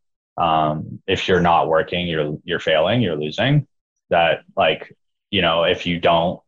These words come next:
work sixteen hours a day, your competitors will beat you, you know, or whatever. Maybe that's true in certain very crowded ecosystems, but I think in the end, like,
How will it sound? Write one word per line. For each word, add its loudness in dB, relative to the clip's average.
work 2
sixteen -4
hours 2
a -4
day, 2
your 0
competitors -2
will -2
beat -6
you, -2
you -8
know, 0
or 0
whatever. 4
Maybe 6
that's 4
true 4
in 2
certain 0
very 0
crowded 0
ecosystems, -2
but 4
I 2
think 4
in 4
the 4
end, 4
like, 2